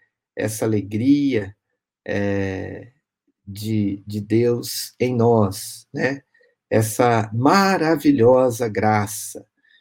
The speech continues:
Então, eu vou colocar aqui esse cântico pra lembrarmos mais uma vez, né, que foi o Senhor quem nos levantou dos mortos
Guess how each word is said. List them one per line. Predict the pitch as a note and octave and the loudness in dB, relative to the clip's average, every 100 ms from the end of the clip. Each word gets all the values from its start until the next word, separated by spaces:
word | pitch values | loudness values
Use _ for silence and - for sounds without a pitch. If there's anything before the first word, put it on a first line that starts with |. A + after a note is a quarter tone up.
| _ _ | _ _
Então, | - - C3 B2+ - | -8 -6 -4 -6 -6
eu | A2 | -6
vou | A#2 | -2
colocar | B2+ A#2+ A2 G#2+ | 0 0 2 0
aqui | G#2+ A2 G#2+ | 0 0 0
esse | G2+ - | 0 -4
cântico | - B2+ C#4 - - _ _ _ _ - | 2 4 4 0 -16 _ _ _ _ -2
pra | A#2 | 4
lembrarmos | A#2+ A#2+ G#2+ A2+ A#2+ A2+ G#2 F#2+ | 6 6 6 6 6 4 2 2
mais | G#2+ B2 D#3+ D3 D3+ | 2 2 2 0 -2
uma | D3+ | -4
vez, | A2+ G#2 F#2 - - - | -4 -4 -4 -6 -14 -8
né, | A#2 B2 - _ _ _ | -6 -8 -14 _ _ _
que | - | -10
foi | G#2+ C3 B2+ | -2 2 6
o | C#3 | 4
Senhor | - C#3+ A#2+ B2 A2+ - _ _ _ | 4 4 4 2 0 -6 _ _ _
quem | A#2 A#2 | -4 -2
nos | A2+ G#2 | -2 0
levantou | A2 A2 A2+ G#2 G#2+ A#2 | 2 2 2 0 0 -2
dos | A2+ A2 G#2 | -2 -4 0
mortos | G#2 G2+ G2 - - - | 2 2 -2 -12 -16 -16